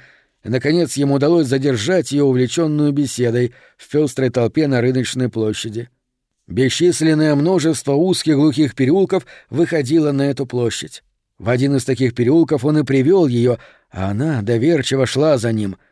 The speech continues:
Но когда она вдруг почувствовала, что осталась с ним одна, и испугалась, не находя вокруг себя привычного общества,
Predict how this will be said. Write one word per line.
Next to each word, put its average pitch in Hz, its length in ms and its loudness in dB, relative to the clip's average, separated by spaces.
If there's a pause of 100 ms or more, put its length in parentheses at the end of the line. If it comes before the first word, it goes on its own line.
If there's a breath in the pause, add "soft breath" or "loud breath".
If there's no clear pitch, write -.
(240)
Но 123 160 -2
когда 135 320 0
она 135 120 2
вдруг 127 240 -2
почувствовала, 135 640 0
что 135 220 -2
осталась 135 460 -2
с - 60 -8
ним 131 220 0
одна, 123 420 0 (380 soft breath)
и 135 160 2
испугалась, 131 800 -2
не 143 160 0
находя 147 340 0
вокруг 143 380 0
себя 151 200 0
привычного 135 580 0
общества, 156 640 0